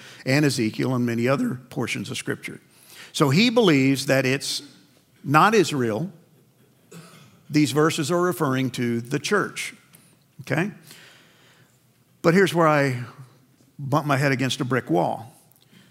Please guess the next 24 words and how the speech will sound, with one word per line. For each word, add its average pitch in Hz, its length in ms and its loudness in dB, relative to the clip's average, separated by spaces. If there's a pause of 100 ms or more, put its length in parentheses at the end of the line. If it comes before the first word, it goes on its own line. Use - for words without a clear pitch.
(200)
Verse 147 200 2
four, 131 480 0
"And 143 120 0
I 135 40 2
heard 185 180 4
the 202 60 0
number 185 240 0
of 175 40 0
the 165 80 -2
seal, 131 300 0
one 160 240 0
hundred 196 240 2
forty-four 175 400 2
thousand 135 380 0
sealed 165 320 0
from 135 260 -4
every 190 380 2
tribe 147 480 0
of 143 100 -2
the 143 80 -2
sons 131 420 -2
of 131 140 -2
Israel." 113 500 -2 (1160)
Hmm. 175 280 0